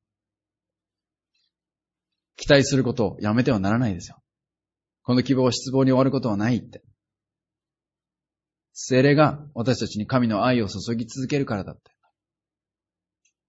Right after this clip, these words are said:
私たち聖霊の声を聞く必要がありますよ。毎日。静まって。聖書を開いたり、神の前にその出て行ったりして。それが一分でもいいじゃないですか。最初三十秒でもいいですよ。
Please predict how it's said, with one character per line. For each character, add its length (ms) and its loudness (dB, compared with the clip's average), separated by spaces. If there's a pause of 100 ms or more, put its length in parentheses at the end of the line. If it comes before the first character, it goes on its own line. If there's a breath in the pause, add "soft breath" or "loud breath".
(200)
私 340 4
た 60 4
ち 0 -
聖 220 2
霊 100 6
の 100 4
声 220 8
を 60 6
聞 140 -10
く 120 6
必 160 -2
要 80 4
が 40 6
あ 40 6
り 80 4
ま 100 6
す 80 -4
よ。 240 -10
毎 220 4
日。 340 -6 (1080)
静 220 0
ま 100 4
っ 80 -6
て。 220 -10 (840)
聖 160 2
書 120 0
を 20 0
開 260 4
い 20 -10
た 100 -2
り、 160 -8 (800)
神 180 4
の 80 4
前 220 6
に 300 4
そ 100 -4
の 180 0 (120)
出 120 0
て 80 6
行 100 2
っ 20 -12
た 100 -2
り 80 -6
し 100 -10
て。 160 -20 (1400)
そ 160 0
れ 60 6
が 80 8
一 120 6
分 220 4
で 60 6
も 100 6
い 40 6
い 20 4
じ 60 8
ゃ 40 6
な 60 6
い 40 6
で 40 2
す 80 -8
か。 160 -18 (540)
最 160 4
初 120 2
三 240 4
十 140 4
秒 120 8
で 100 4
も 80 2
い 60 4
い 20 6
で 100 6
す 100 -4
よ。 80 -18